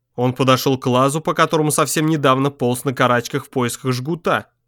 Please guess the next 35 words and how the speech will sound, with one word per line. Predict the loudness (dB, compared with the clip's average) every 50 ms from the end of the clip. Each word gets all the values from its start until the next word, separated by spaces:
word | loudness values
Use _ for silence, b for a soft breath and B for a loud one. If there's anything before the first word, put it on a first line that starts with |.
| _ _ -12
и | -10 -4
посветил. | -2 -2 0 0 0 -2 -2 -2 -4 -6 -6 -6 -8 -10 _ _ _ _
Луч | -6 -2 2 2 2 2 2 -2
уткнулся | -4 -4 -2 -2 0 0 0 0 0 2
во | 2 2
что-то | 0 0 -2 -2 -2 -2 -2 0
бесформенное | 0 0 -2 -2 -2 0 2 2 2 2 0 2 0 0 0
и | -2 -2 -4
серое, | -2 -2 -2 -2 -2 -2 -2 -2 -4 -6 -8 -12 _ _
и | 0 2
Рост, | 6 6 6 6 4 2
опустившись | -2 -2 -2 -4 -4 -2 -2 -2 -2 -2 -4 -4 -4
на | -4 -2
колени, | 0 0 0 2 2 0 0 0 0
пополз | 0 0 0 0 -2 -4 -4 -4 -6
внутрь. | -6 -4 -2 -2 -2 -2 -4 -8 -10 -10 _ _ _ _ _ _ _ -8
Заточку | -4 -2 0 0 0 0 0 0 0 0 0 0
изо | 2 4 4 4
рта | 4 4 2 2 2
он | 2 0 0 0 0
вынул | 2 2 2 4 4 2 0
и | -2 -6
переложил | -4 -2 0 2 2 4 2 2 2 0 -2 0
в | 0
руку, | 0 0 -2 -2 -4 -6 -6 -6 _ _ _ _ -12
и | -6
теперь | -2 -2 0 0 0 0 -2
каждый | 0 0 0 0 0 0 0 2
раз, | 2 2 2 0
когда | -2 -6 -4 -2 0 0
его | 2 2 2
ладонь | 0 0 2 2 0 0 0
касалась | -2 -4 -2 0 0 0 0 0 -2 -4
бетонной | -4 -4 -2 0 0 0 0 -2
поверхности, | -4 -4 -2 -2 -2 -2 -4 -4 -6 -6 -8 -8 -10 -12 -14